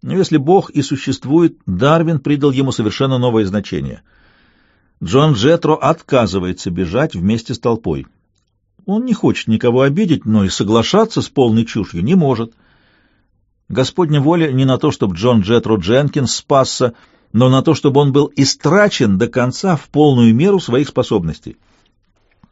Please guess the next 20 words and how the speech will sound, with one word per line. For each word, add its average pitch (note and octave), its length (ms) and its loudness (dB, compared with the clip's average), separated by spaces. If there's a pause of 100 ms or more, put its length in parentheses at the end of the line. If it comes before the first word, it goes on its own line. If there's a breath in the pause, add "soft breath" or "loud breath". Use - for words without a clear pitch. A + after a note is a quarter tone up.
(1160 soft breath)
Уолтер D#3 480 0
втайне D3 520 0
отчасти C3 520 -2
согласен C#3 580 -2
с E2 40 -6
зятем, D2+ 500 -10 (460)
но - 600 -8 (100)
встал F2+ 640 -4
вместе F2+ 400 -4
со F2 160 -6
всеми E2 280 -4
как D#2+ 180 -12
спасенный, E3 720 -2 (1000 soft breath)
поскольку C#3 560 0
миролюбив B2 720 -2
и A2+ 120 -2
терпеть A#2+ 400 -4
не A2+ 100 0
может A#2+ 260 -2
скандалов. D2+ 720 -6